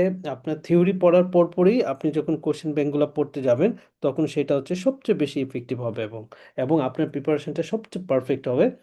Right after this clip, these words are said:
এবং আমার ব্যাচ থেকে মানে সবচেয়ে বেশি, আহ, ক্যান্ডিডেট ডক্টর পাস করার একটাই শর্ত, সেটা হচ্ছে আমি সবগুলো ক্লাস আমি নিজে একা নেই, এবং সবগুলো ক্লাস হচ্ছে আমি নিজে সলভ করে দেই,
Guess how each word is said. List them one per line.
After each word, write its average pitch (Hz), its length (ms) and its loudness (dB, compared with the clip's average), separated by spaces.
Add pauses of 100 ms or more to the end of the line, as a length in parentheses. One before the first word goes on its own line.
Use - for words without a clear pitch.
(320)
এবং - 160 -2
আমার 170 280 2
ব্যাচ 143 380 -2
থেকে 175 680 2
মানে 131 340 -2
সবচেয়ে 233 680 0
বেশি, 143 340 0 (440)
আহ, 127 260 2 (160)
ক্যান্ডিডেট 156 640 0 (140)
ডক্টর 151 380 0
পাস 156 280 0
করার 185 360 4
একটাই 208 560 0
শর্ত, 180 360 -2 (420)
সেটা 160 240 -2
হচ্ছে 165 220 -2
আমি 143 340 0
সবগুলো 185 540 0
ক্লাস 165 300 0
আমি 151 180 0
নিজে 147 280 0
একা 156 320 0
নেই, 185 180 4 (340)
এবং 135 220 -4
সবগুলো 170 500 -2
ক্লাস 151 360 2
হচ্ছে 151 200 -2
আমি 143 200 0
নিজে 147 320 0
সলভ 151 300 -2
করে 160 180 2
দেই, 165 200 2